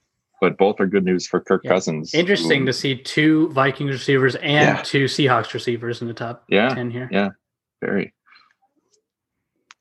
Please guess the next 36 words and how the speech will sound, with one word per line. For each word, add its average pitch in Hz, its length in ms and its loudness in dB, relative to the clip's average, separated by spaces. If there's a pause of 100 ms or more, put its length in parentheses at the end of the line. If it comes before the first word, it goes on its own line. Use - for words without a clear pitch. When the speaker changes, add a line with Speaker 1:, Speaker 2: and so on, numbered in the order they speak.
(120)
Speaker 1:
Um, 92 280 0
and 90 80 0
then 95 120 2
A 95 80 4
J 95 120 2
Brown 85 340 2
came 113 200 -2
in 117 100 -4
at 113 80 -4
number 113 200 -6
ten, - 240 -8
which 92 160 -8
I 104 80 4
think 170 300 -2
he - 220 -2
missed 120 240 2
Speaker 2:
Also 147 40 2
Speaker 1:
a - 40 4
Speaker 2:
on 120 60 2
Speaker 1:
few - 40 0
Speaker 2:
my 117 100 2
Speaker 1:
games, 117 220 -6
Speaker 2:
team. 85 80 2
Speaker 1:
right? 90 160 0 (340)
Speaker 2:
Yes, - 240 0
Speaker 1:
Yeah. - 140 -8
Speaker 2:
also 196 140 0
Speaker 1:
Yeah, 95 100 6
Speaker 2:
on 87 60 4
Speaker 1:
also 107 140 0
Speaker 2:
my 110 60 -6
Speaker 1:
on 120 120 -4
your - 100 -6
Speaker 2:
team. 101 160 -12
Speaker 1:
team. 107 100 -12 (260)
Mm-hmm. 110 260 -6